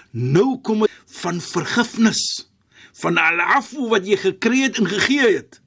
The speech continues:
Dit wil feesvieringe het. Dit wat ons lekker oor voel.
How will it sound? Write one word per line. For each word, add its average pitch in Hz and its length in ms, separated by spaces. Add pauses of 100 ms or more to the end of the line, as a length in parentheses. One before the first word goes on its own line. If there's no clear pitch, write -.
(220)
Dit 226 300
wil 208 220
feesvieringe 131 720
het. - 300 (240)
Dit 226 180
wat 226 160
ons 180 260
lekker 226 380
oor 196 200
voel. 156 340